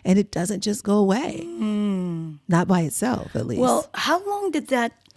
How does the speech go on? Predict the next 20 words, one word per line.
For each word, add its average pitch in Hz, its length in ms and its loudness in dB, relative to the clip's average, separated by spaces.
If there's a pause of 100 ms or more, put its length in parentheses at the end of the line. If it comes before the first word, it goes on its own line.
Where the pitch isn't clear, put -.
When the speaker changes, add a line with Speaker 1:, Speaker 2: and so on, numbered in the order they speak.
(140)
Speaker 2:
client 262 640 -2 (460)
have 247 280 0
to 220 380 0 (380)
work 254 240 6
with - 240 -4
you, 294 240 4
or 208 520 -2
the 214 220 2
length 240 220 2
of - 160 -4
time 226 480 -2 (100)
visits, 226 640 -2 (280)
for 214 680 0
him 247 220 2
to 302 100 -4
be 247 180 0
able 254 200 0
to 247 80 -4
go 262 220 4
up - 340 -2